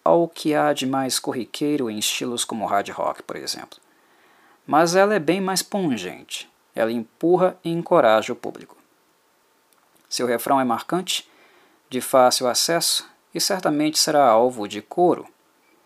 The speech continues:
com todas as vozes cantando juntas em uníssono. Kiramek nos motiva a abrir nossos corações, a mudarmos os nossos olhares como se libertados estivéssemos sendo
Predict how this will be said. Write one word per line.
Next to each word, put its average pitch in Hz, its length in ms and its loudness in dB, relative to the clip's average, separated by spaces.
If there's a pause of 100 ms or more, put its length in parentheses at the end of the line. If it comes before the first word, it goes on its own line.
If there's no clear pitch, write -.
(340)
com 101 280 -6 (320)
todas 120 320 0
as 110 160 2
vozes 117 420 0
cantando 127 640 -6
juntas 127 640 -6 (300)
em 117 160 -2
uníssono. - 540 -6 (1800)
Kiramek 208 540 2
nos 196 180 -2
motiva 156 680 0
a 143 160 2
abrir 131 300 -2
nossos 127 360 -2
corações, 120 800 -2 (180)
a 190 80 -6
mudarmos 156 600 -4
os 95 140 -8
nossos 113 360 -6
olhares 131 640 -2 (460)
como 143 280 -4
se 147 140 -2
libertados 135 880 -2
estivéssemos 123 760 -2
sendo 107 460 -2